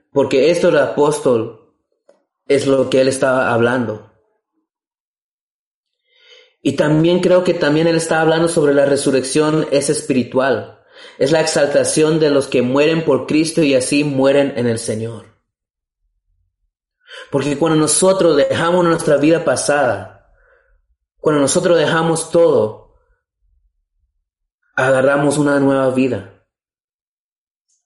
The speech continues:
Morimos en Cristo. Morimos en Él. Y vamos a resucitar sabiendo que vamos a estar en el cielo con Él.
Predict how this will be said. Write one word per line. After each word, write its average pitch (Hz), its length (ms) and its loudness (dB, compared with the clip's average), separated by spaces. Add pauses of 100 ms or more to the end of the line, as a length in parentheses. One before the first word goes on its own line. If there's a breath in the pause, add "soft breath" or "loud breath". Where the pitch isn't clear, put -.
(680)
Morimos 139 560 2
en 131 140 0
Cristo. - 760 -6 (2250)
Morimos 135 520 0
en 120 140 0
Él. 117 300 -2 (1000)
Y 123 100 0
vamos 139 320 2
a 139 80 4
resucitar 127 1200 -4 (1300)
sabiendo 135 480 -2
que 147 80 0
vamos 131 280 0
a 143 40 -2
estar 131 260 0
en 131 140 0
el 120 100 0
cielo 127 360 0
con 120 180 -4
Él. 117 360 -10